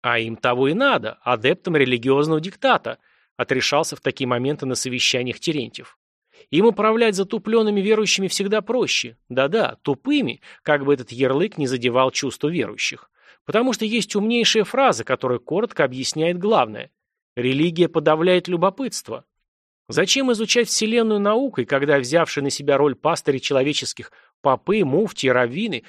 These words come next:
объясняют всё одним словом: Бог? И пусть мне какой-нибудь обыватель или хоть трижды кандидат наук рассказывает, что, мол, он не такой, что он всё понимает, что ему, где в церковь надо для души,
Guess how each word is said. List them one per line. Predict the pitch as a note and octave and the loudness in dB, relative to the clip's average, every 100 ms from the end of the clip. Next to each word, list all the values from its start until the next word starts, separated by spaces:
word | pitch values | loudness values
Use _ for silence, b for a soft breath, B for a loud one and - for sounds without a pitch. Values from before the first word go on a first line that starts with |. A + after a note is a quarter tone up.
| B - | B -6
объясняют | B2 C#3+ F3 - C#4+ C4 | -6 -4 -6 -4 -2 -2
всё | - - C4+ | -4 -4 0
одним | B3+ F3+ A3 | 0 0 -4
словом: | - D#3 C#3 C3 A#2+ | -4 0 2 0 -4
Бог? | F3+ B3+ - - _ _ _ _ _ _ | -4 -4 -4 -8 _ _ _ _ _ _
И | C3+ | -2
пусть | C#3 F#3+ F3 D#3+ | -2 -2 -2 -2
мне | D3 | -2
какой-нибудь | C#3 D#3 D3+ C#3+ C#3 | 0 0 0 -2 -2
обыватель | C#3 C#3 C3 F#3 F#3 C#3 | 2 2 4 0 0 -2
или | C#3 | -2
хоть | - C#3 - | -4 -6 -4
трижды | F3 C3 B2 | -4 -2 -4
кандидат | - B2+ C#3 C3+ B2+ | -4 -4 0 0 0
наук | C3+ D3 D3 | 0 0 2
рассказывает, | C3+ B2 - F#3+ F#3+ B2 A#2+ B B B | 0 0 0 0 0 -2 -6 B B B
что, | - D#3 | 0 2
мол, | D#3 D3 | 4 4
он | D3 | 2
не | C#3 | 0
такой, | C3+ B2 A#3 G#3 | 0 -2 2 2
что | - B2 | 2 -4
он | B2 | -6
всё | - C3 | -4 -4
понимает, | B2+ A#2+ C#3 G#3+ B2 | -4 -4 0 2 2
что | - C3 | -2 -4
ему, | C#3 C3+ | -2 -2
где | B2+ | -4
в | - | -2
церковь | E3 D3 C#3 | 0 0 -2
надо | C3 B2 | -4 -4
для | C3+ | -6
души, | C#3+ C3 - A2 | -4 -4 -4 -6